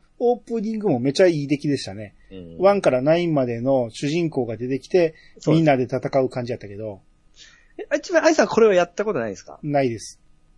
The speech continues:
Speaker 2: おー、それ興味持たんかったんですか？
Speaker 1: 僕、Wiiを持ってなかったから。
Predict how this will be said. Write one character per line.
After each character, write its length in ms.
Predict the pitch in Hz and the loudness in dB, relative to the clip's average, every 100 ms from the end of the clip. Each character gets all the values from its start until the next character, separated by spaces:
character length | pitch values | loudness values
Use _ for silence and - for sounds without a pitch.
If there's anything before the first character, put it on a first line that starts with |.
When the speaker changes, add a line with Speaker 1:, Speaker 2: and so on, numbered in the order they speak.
| _ - | _ -4
Speaker 2:
お 680 | 185 165 156 147 131 120 135 | -2 2 4 4 4 2 0
ー、 60 | |
そ 80 | 254 | 2
れ 120 | 240 - _ | 2 0 _
興 160 | 269 170 | 2 4
味 240 | 143 - - - | 2 -2 -18 -4
持 140 | 143 | 0
た 100 | 143 | 2
ん 40 | 107 | 0
か 80 | |
っ 60 | 95 | -4
た 80 | 78 | -8
ん 20 | |
で 20 | |
す 60 | - | -10
か？ 80 | 85 | -2
Speaker 1:
僕、 200 | 180 202 | -2 0
Wii 360 | 165 220 233 147 | -2 0 2 2
を 80 | 107 | 0
持 120 | 113 | -6
っ 20 | |
て 100 | 151 | -4
な 80 | 151 | -2
か 80 | 127 | -4
っ 20 | |
た 100 | 92 | -8
か 80 | |
ら。 60 | 87 | -20